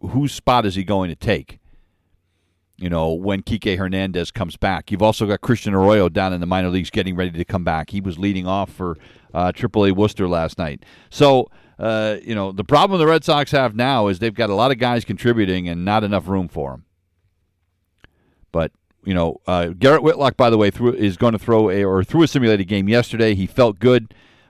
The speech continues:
Uh, they're gonna determine what's going on with him with, uh, that hip. He seems to be closer to being on the mend. Nate Eovaldi, however, is not. The, you know, they called it a hip issue. What they've come to determine is it's really more of a lower back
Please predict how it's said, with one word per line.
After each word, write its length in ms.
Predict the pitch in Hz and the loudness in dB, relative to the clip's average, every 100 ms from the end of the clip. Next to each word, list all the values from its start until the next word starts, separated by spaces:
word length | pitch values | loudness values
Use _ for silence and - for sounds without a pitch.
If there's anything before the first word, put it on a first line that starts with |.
| - | 0
Uh, 200 | 95 92 | 2 2
they're 120 | 101 | 2
gonna 200 | 120 113 | 2 -2
determine 440 | 98 - 120 113 | -4 0 2 2
what's 180 | 104 98 | 2 2
going 220 | 113 107 | 2 2
on 160 | 101 95 | 2 0
with 120 | 87 | 0
him 360 | 101 104 101 92 _ _ - | 0 0 -2 -8 _ _ -2
with, 320 | 101 95 - | 0 0 2
uh, 340 | 95 90 87 | 2 4 2
that 240 | 85 92 85 | 0 -2 0
hip. 220 | 107 - | 0 0
He 100 | 98 | -2
seems 300 | - 101 95 | -2 -4 -4
to 80 | 95 | -4
be 160 | 92 | -4
closer 320 | 87 104 95 92 | 0 0 0 -2
to 60 | |
being 180 | 85 95 | 0 0
on 100 | 87 | 0
the 80 | 85 | -2
mend. 240 | 90 90 | -2 -2
Nate 200 | 90 135 | 0 0
Eovaldi, 420 | 147 131 147 117 | 2 2 0 0
however, 320 | 110 110 104 101 | 2 4 2 0
is 240 | 101 87 | -2 -2
not. 300 | 101 98 - | -2 -2 -4
The, 100 | 92 - - - - | -10 -12 -20 -20 -8
you 60 | 107 | -2
know, 100 | 107 | 0
they 100 | 117 | 0
called 360 | - 214 247 | 2 2 4
it 60 | 196 | 2
a 60 | 98 | 4
hip 240 | 156 156 | 2 2
issue. 280 | 110 - 95 | 0 0 -2
What 140 | 113 | 0
they've 180 | 135 113 | -2 -2
come 200 | - 208 | -2 -2
to 100 | 196 | -2
determine 500 | 113 107 143 147 113 | -6 -6 -2 -2 -4
is 220 | 92 87 | -6 -8
it's 180 | 104 - | -8 -4
really 260 | 110 175 135 | -2 -2 0
more 300 | 104 110 110 | 0 0 0
of 140 | 87 | -2
a 100 | 90 | -4
lower 380 | 85 95 107 90 | 0 2 2 2
back 420 | 73 104 107 113 | 0 -2 -2 -2